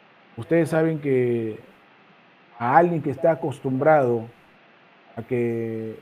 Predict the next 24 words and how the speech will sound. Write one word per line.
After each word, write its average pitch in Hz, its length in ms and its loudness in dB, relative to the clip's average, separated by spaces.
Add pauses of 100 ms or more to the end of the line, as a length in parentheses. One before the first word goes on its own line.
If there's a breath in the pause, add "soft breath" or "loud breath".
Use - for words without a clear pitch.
(300)
semanal 123 560 2
o 139 60 4
mensualmente 151 640 0
le 135 80 0
ingrese 139 520 0 (220)
cinco 143 340 -2
soles 143 260 0
al 139 120 0
bolsillo 143 580 2 (580)
y 117 80 -8
que 127 140 -2
de 123 100 0
la 120 100 -2
noche 156 240 -2
a 147 40 0
la 135 100 0
mañana 143 400 -2
no 147 140 -2
tenga 165 260 2
esos 139 160 -2
cinco 156 260 0
soles, 160 460 2 (640)
pues 104 120 -6
bien, 135 300 0